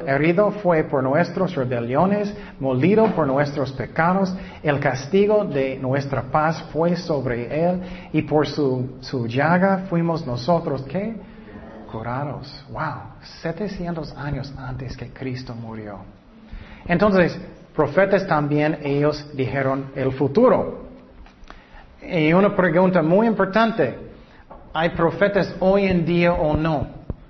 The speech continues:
Hoy en día hay profetas, sí hay.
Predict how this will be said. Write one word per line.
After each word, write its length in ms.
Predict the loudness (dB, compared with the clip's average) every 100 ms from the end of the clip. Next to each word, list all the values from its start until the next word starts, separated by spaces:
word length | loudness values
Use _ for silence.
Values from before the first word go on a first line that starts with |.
| -2
Hoy 200 | 2 2
en 100 | 4
día 240 | 4 4
hay 120 | 2 2
profetas, 720 | 0 2 0 0 -4 -8 -14 -12 -10 -10 -8
sí 200 | -2 0
hay. 280 | 0 -2 -8